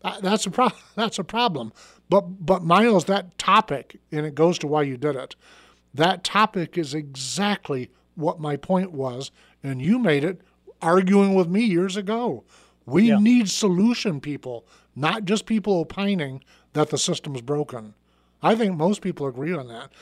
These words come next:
Speaker 1: Left and right look, look at it and go, "Something's wrong." But we need solutions.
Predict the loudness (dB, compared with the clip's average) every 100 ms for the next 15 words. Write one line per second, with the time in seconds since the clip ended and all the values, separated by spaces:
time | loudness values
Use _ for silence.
0 | _ 0 2 2 2 2 2 2 0 -2
1 | -6 -4 -4 -2 -2 0 0 -2 -8 -10
2 | -12 _ 0 2 2 0 0 0 -2 -8
3 | -20 _ _ _ _ _ _ _ -2 4
4 | 6 8 6 4 4 4 4 2 -8 -12
5 | -20